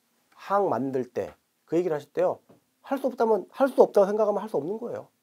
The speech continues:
할 수 있다고 생각해야지 할 수 있는 겁니다. 좀 자신감이 좀 있어야 돼요. 시험장에 갔을 때는. 내가 뭐, 못된 말로 공부 제대로 안 했다 해도, 예? 솔직히 해서 공부 양이 좀 부족하다 해도, "아, 그래. 내가 아는 문제 제대로 풀고 올 거야.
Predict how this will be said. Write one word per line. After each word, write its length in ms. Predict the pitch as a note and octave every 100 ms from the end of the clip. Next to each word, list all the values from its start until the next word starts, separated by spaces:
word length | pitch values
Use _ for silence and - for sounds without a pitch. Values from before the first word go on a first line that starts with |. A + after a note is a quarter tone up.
| _ _ _
할 160 | C#4
수 100 | C#4
있다고 240 | B3 A3+ G#3
생각해야지 720 | A3+ A3 G#3 A#3 A3 D4+ D4 _ _ _
할 120 | -
수 80 | -
있는 200 | C3+ F#3+
겁니다. 320 | G3 B2 - _ _ _ _ _ -
좀 140 | D3+ -
자신감이 540 | - C3 D3+ G3 F#3+ E3+
좀 140 | D3
있어야 260 | G#2+ - B2+
돼요. 160 | - -
시험장에 400 | - F#3 F#3+ D#3
갔을 240 | - - G2+
때는. 240 | G2 F#2+ _ _ _ -
내가 500 | C#3+ E3 D#3+ F#3+ D3+ _ _ _
뭐, 280 | C#3 D3 -
못된 340 | A#2+ D#3 F#3+ F#3
말로 320 | E3+ F3+ F3+
공부 220 | D#3 D#3+
제대로 320 | D3+ D#3+ D3 -
안 120 | C#3
했다 180 | G3 F3+
해도, 500 | G3 E3 A3+ F3+ - _ _ _ _ _ C3+
예? 160 | G3 G#3 _ _ _ _ _ _ _ _ _
솔직히 200 | G#3 G3+
해서 260 | F3 F#3+ C#3 _
공부 260 | - D#3 E3+
양이 140 | D3+ D#3
좀 140 | D3
부족하다 320 | - F3 E3
해도, 400 | E3+ F#3 G#3 E3+ - _ _
"아, 80 | -
그래. 300 | E3 A3 F3+ - _ _ -
내가 300 | D3 F3 C#3
아는 120 | F#3
문제 160 | G3 F3
제대로 220 | C#3+ E3
풀고 220 | - G3+
올 60 | C#3
거야. 260 | G#3 -